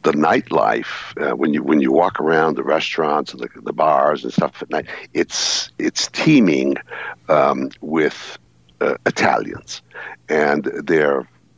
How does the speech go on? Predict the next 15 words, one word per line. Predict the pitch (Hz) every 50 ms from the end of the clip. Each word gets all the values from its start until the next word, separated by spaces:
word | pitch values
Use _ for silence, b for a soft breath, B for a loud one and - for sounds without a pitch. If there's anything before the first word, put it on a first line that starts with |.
| - - - - _ _ _ - - - -
well | - 62 65
dressed | - - 151 151 135 - - -
and | 76 65 62
they're | 65 -
having | - 85 80 - - -
a | - -
great | - - 80 73 - -
time, | - - - 135 113 101 92 85 78 - -
and, | 76 73 - -
and | - 73 76 71
the, | 71 69 - - - - - - - - - - - - -
and | 85 82 -
the | -
food | - - - 113 98 82 73
is | 73 73 69 - - -